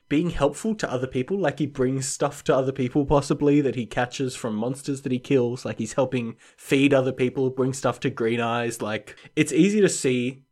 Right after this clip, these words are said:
this version of Blake seeing that as the right self-sacrificing thing to do, but he's obviously kind of slid on the path to becoming a murderer as well. So it's very easy to be like, I don't know, like, weighing up the pros and cons of going down this path.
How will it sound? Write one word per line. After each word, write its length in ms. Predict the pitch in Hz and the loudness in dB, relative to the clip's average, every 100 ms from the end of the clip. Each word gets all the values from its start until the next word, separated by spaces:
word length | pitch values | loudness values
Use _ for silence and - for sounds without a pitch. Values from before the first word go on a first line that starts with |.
| - | -8
this 260 | 127 135 | -4 -4
version 360 | 123 131 127 135 | 0 0 0 -4
of 100 | 117 | -6
Blake 280 | 113 110 113 | -4 -4 -4
seeing 360 | - 127 120 120 | -4 -2 -2 -2
that 220 | 113 - | -4 -4
as 160 | 123 | -8
the 120 | - 110 | -4 -2
right 340 | 104 113 - | -2 -4 -8
self-sacrificing 1000 | - 120 - 127 120 131 127 113 - 123 | -4 -4 -2 -4 -4 -4 -4 -4 -4 -4
thing 180 | 131 123 | -4 -2
to 120 | 131 | -2
do, 280 | 123 170 214 _ - - | 0 0 0 _ -20 -4
but 100 | 139 | 0
he's 160 | 143 170 | 2 4
obviously 320 | 175 - 147 | 2 2 0
kind 200 | - 131 | 2 -2
of 100 | 127 | -2
slid 560 | - - 143 139 127 - | -6 0 0 0 -4 -4
on 280 | 135 127 139 | -2 -2 -2
the 80 | 135 | -2
path 380 | 160 127 131 - | 0 -2 -2 2
to 120 | 170 | 2
becoming 360 | 139 175 147 | 4 2 2
a 40 | 139 | 2
murderer 360 | 127 131 156 | 0 2 2
as 160 | 143 135 | 2 0
well. 380 | 127 139 180 208 | -2 0 -2 -6
So 180 | - 151 | 0 2
it's 120 | 147 | 2
very 240 | 175 185 | 0 2
easy 240 | 160 165 151 | 2 2 -2
to 100 | 143 | 0
be 120 | 135 | 2
like, 360 | 123 113 - - _ - | 2 -2 -8 -20 _ -4
I 100 | 147 | 0
don't 120 | 175 | 4
know, 280 | 208 120 101 | 4 4 2
like, 260 | 131 131 151 | -2 -2 -6
weighing 480 | 123 131 139 147 127 | -4 0 2 2 2
up 220 | 131 135 | -2 -4
the 80 | 127 | -6
pros 360 | - 139 139 135 | -2 2 2 0
and 120 | 123 | -4
cons 360 | 139 135 135 123 | -2 -2 -2 -2
of 180 | 107 | -2
going 320 | - 123 127 127 | 0 2 0 0
down 240 | 113 107 | -2 -2
this 180 | 104 - | -4 -4
path. 560 | - 117 107 107 - | 0 0 0 -6 -10